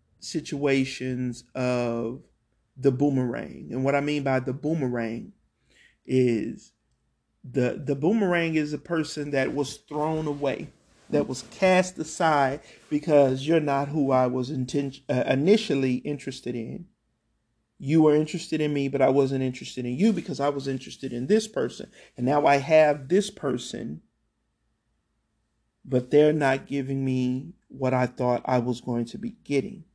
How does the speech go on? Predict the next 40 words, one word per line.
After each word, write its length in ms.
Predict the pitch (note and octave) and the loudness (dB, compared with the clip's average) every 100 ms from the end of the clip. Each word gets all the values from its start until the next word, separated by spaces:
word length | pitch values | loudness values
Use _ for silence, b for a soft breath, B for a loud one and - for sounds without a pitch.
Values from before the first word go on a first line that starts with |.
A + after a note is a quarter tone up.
| _ _ _ _ _ _ _ _ _ | _ _ _ _ _ _ _ _ _
So 180 | - B2+ | -2 0
the 80 | |
boomerang 880 | B2+ A#2+ F#3 D4 A3+ C#3 B2 A#2+ A#2+ | 0 6 8 8 6 4 2 0 -4
effect 540 | - - - A2 - _ _ _ _ - | -6 -8 -6 -6 -8 _ _ _ _ -4
is, 680 | C3 B2+ A#2+ A2+ - - _ _ _ _ _ _ _ - | 2 4 4 2 0 -8 _ _ _ _ _ _ _ 0
"Wow, 440 | C3+ C3+ B2 B2+ | 6 6 6 2
I 40 | |
wonder 280 | D3 D3 D3 | 0 0 0
what 180 | C3 C3+ | 2 0
happened 400 | C3+ C3+ C3+ C3 | 0 -2 -2 -6
to 140 | C#3+ | -2
that 200 | B2+ A#2 | -2 -2
person 440 | - C#3 B2 - A#2+ | -2 -4 -2 -4 -2
that 160 | A#2+ | -2
was 160 | A2+ A#2+ | -2 2
always 440 | B2+ A#2+ B2+ A#2+ | 4 4 2 -2
sending 320 | - C3 B2 A#2+ | -4 -2 0 0
me 120 | A#2 | 0
those 300 | B2+ B2+ - | 0 -2 -4
text 340 | C#3 B2+ - | -4 -4 -4
messages 520 | B2+ B2 - A#2+ - - B B B | -4 -6 -8 -8 -8 -10 B B B
early 380 | C3 C3+ C3 C3 | 4 6 6 4
in 80 | C3 | 2
the 60 | B2+ | 2
morning, 500 | C3 C3 B2+ B2 B2 | 2 2 0 -2 -4
telling 300 | C3+ B2 B2+ | -4 -2 -2
me, 160 | B2+ | -2
'Good 200 | B2+ C3 | -2 -2
morning, 580 | B2+ C3 B2+ A#2+ A#2 - b b b | 0 0 0 0 -2 -6 b b b
uh, 220 | A#2+ A2+ | -2 -2
beautiful,' 640 | A2+ C3+ C#3+ C3+ - A2+ A#2+ | 2 6 6 6 -2 -4 -2
or, 160 | B2 | -2
'Good 160 | B2+ B2 | -2 -2
morning, 440 | B2+ C3 B2+ A#2+ | -2 -2 -2 -2
handsome. 640 | A#2+ B2+ B2+ A#2+ - - - | -2 0 0 -2 -10 -12 -6
I 100 | A#2+ | -4
hope 260 | B2+ A#2+ A#2 | -2 -2 -4
you 80 | A#2+ | -8
slept 400 | - C#3 A#2+ - | -4 -2 -2 -4
well.' 280 | A#2 F#2 | -6 -6